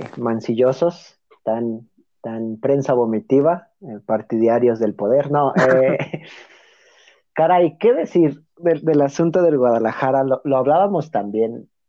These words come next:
El Guadalajara, según mi postura, según lo que yo he visto de este equipo, eh, es un proyecto con Bucetich al mando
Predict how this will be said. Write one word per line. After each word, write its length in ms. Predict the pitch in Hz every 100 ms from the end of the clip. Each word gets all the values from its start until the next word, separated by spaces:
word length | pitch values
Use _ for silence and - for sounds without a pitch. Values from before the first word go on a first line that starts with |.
| _
El 140 | 135
Guadalajara, 800 | 135 135 131 127 - 160 180 185 _
según 380 | - - 127 143
mi 100 | 160
postura, 500 | 143 117 - 131 139
según 300 | 139 113 123
lo 80 | 127
que 140 | -
yo 80 | 117
he 60 | 120
visto 320 | 127 - 120
de 80 | 117
este 180 | - 120
equipo, 560 | - 110 - 123 - _ _ _ _ _ _ _ _ _
eh, 140 | 107 78 _ _ 50 _ _ _ _ -
es 160 | 139
un 140 | 156 147
proyecto 640 | 135 123 131 - 147 139
con 180 | 120 113
Bucetich 480 | 110 107 - 135 139
al 100 | 127
mando 500 | 127 135 143 151